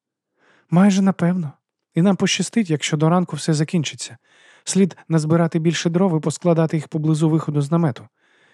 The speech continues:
Ні, не тобі. Ти маєш іти до намету. Якщо забредеш зараз кудись у темряві і перед снігопадом, ні за що тебе не знайдемо». Я запротестував, але вона перебила мене запитанням.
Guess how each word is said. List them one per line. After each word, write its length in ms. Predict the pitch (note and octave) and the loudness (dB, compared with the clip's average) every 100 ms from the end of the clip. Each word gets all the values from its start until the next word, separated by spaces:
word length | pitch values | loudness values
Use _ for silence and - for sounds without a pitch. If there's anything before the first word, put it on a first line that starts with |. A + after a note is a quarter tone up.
| _ | _
Ні, 180 | F#3 F3+ | 4 6
не 120 | E3+ | 6
тобі. 300 | F#3 D#3 A#2+ - - _ | 4 0 -4 -8 -20 _
Ти 100 | F3+ | 2
маєш 280 | F3 E3+ - | 4 4 0
іти 140 | E3 | 0
до 120 | E3 | 2
намету. 400 | E3+ E3 B2 A#2+ A2+ _ _ _ | 4 2 0 -4 -18 _ _ _
Якщо 280 | D#3+ D#3 F#3+ | -2 0 2
забредеш 460 | F3 F3 F3+ F3+ E3 | 2 2 4 2 2
зараз 300 | F3 F3 E3 | 2 2 0
кудись 340 | F3 E3+ E3 | 2 2 0
у 40 | |
темряві 460 | F3 A3 G3 D#3 C#3+ - - | 0 2 2 2 0 -4 -6
і 80 | - | -2
перед 260 | D3 E3 D#3+ | 2 2 2
снігопадом, 560 | - D#3 D#3 C#3+ C#3+ | 0 0 2 0 0
ні 100 | D#3+ | 0
за 160 | F3 F#3+ | 2 0
що 160 | - D3 | -2 -4
тебе 200 | D3+ D#3+ | 0 2
не 120 | E3 | 2
знайдемо». 500 | E3 D#3+ A2 G#2+ G#2 _ _ _ _ _ _ | 0 -2 -4 -14 -20 _ _ _ _ _ _
Я 180 | A#2+ B2 | -2 0
запротестував, 760 | A2 A2 - A2+ - B2 D3 A2 | 0 -4 -6 -6 -2 0 0 0
але 160 | A2 | -2
вона 260 | A2+ A2+ G#2+ | -2 -2 -2
перебила 460 | A#2 A2+ A2+ A2 | -2 -4 -4 -6
мене 220 | G#2+ A2 A2 | -4 -4 -4
запитанням. 580 | A2 A2+ - F#2+ F#2+ | -4 -6 -8 -14 -20